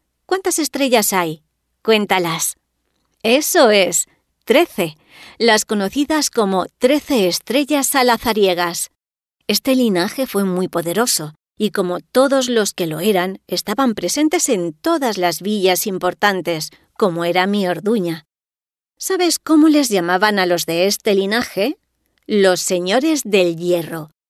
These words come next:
porque crearon un auténtico monopolio para su comercio, incluso tenían una flota para ello. ¿Y debajo del escudo ves una puerta cegada?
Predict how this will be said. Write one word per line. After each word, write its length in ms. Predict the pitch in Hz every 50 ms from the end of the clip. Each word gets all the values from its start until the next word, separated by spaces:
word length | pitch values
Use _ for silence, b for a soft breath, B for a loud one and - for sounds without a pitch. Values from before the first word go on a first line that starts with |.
| _ _ _
porque 280 | - 220 202 180 196 180
crearon 500 | - 175 180 180 175 185 196 208 214 214
un 120 | 240 247
auténtico 880 | 240 208 185 160 151 - - 240 285 277 254 220 - 202 170 - 175 175
monopolio 560 | 175 175 180 185 - 285 277 247 247 285 -
para 160 | 311 285 269
su 180 | - - 285 226
comercio, 640 | 247 247 214 185 175 160 - - - 185 165 151 151 b b b b
incluso 680 | - 262 220 202 202 - - 277 320 339 - - 254
tenían 380 | - 202 170 180 202 214 214 214
una 220 | 220 214 202 170
flota 420 | 147 - - 208 254 302 - 294 254
para 280 | - 240 226 214 185
ello. 420 | 175 170 156 156 165 156 156 156 - _ _ _ _ _ _ _ _ _ _ _ _ _ _ _ _ _ _ _ _ _
¿Y 160 | - 262 254
debajo 420 | 233 254 247 277 294 - - 311 285
del 200 | 269 269 247 247
escudo 600 | 226 208 - - 247 247 240 202 214 196 - - _ _
ves 380 | - 175 160 175 180 175 175 -
una 180 | 220 202 185 175
puerta 420 | - - 190 208 - - 226 208 202
cegada? 580 | - 247 233 226 262 254 196 175 185 247 -